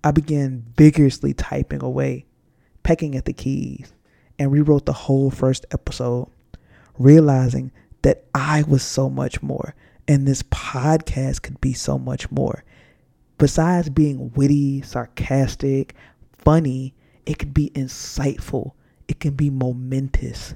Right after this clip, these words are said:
It could be life-changing. This podcast could, uh, not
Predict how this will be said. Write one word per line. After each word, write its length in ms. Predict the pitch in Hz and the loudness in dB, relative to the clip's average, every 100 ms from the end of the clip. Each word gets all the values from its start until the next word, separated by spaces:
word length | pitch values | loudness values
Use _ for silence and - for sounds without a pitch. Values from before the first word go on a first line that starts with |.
| - | -8
It 140 | - - | -4 -2
could 140 | 156 | 0
be 160 | 143 143 | -2 -4
life-changing. 1120 | 127 123 143 160 - - 131 117 - 117 127 - - _ _ _ _ _ _ - _ _ _ _ _ _ _ _ - - _ _ _ - | -4 -2 -2 -4 -6 -4 -2 -4 -8 -10 -12 -20 -20 _ _ _ _ _ _ -20 _ _ _ _ _ _ _ _ -20 -20 _ _ _ -8
This 300 | 135 143 - | 2 2 4
podcast 840 | 165 156 147 - 151 139 131 - | 0 0 0 -2 -2 0 -2 -6
could, 220 | - 147 | -2 0
uh, 180 | 127 - - | 0 -6 -10
not 380 | 127 131 123 | -4 -4 -4